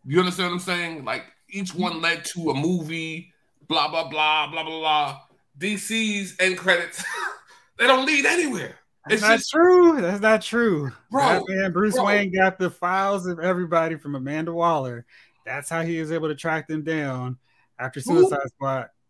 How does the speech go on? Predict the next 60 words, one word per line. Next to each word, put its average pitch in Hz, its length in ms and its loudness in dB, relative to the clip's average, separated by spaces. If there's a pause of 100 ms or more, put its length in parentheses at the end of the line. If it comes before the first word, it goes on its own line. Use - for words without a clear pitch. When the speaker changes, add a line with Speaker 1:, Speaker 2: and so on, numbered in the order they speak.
(300)
Speaker 2:
Bruce 277 260 -2
Wayne, 254 420 0
at 143 120 -6
the 175 60 -8
end 214 140 -2
of 254 60 -6
Suicide 202 460 0
Squad, 135 380 -4
he 165 120 -10
came 190 340 0
through, 160 420 0 (420)
got 165 220 2
her 175 160 0
folder 156 600 -2 (220)
where 127 160 -4
she 170 160 -6
had 165 160 4
all 160 140 4
the 160 80 0
information 160 680 -2
Speaker 1:
Is 147 140 4
Speaker 2:
on 139 60 0
Speaker 1:
that 240 220 2
the 226 60 -2
end 247 140 -2
Speaker 2:
Aquaman. - 20 0
Speaker 1:
credit? - 240 0 (760)
Speaker 2:
Yeah, 214 100 -10
it 240 40 -6
was 233 140 -4
in 226 80 0
the 220 60 -4
end 302 160 4
credit. 113 280 -4 (240)
Speaker 1:
I 220 160 4
never 196 180 -2
even 143 340 -4
watched 156 280 -2
the 127 100 -2
end 123 120 -6
credit 113 260 -6
of 107 80 -12
Su-, - 180 -10
I, 180 200 -2 (180)
dude, 165 200 -10
I'm 190 160 -2
Speaker 2:
Yeah, 233 40 -2
Speaker 1:
like, 190 140 4
Speaker 2:
it 202 80 -2
Speaker 1:
"Batman?" 233 400 2 (580)
Speaker 2:
Yeah. 285 260 -4 (260)
Batman 349 300 8
was 302 120 4
Speaker 1:
You 339 60 6
Speaker 2:
in 359 60 8
the 349 40 4
Speaker 1:
talking 330 180 6
about 381 120 8
the 330 40 6
Speaker 2:
movie. 247 80 0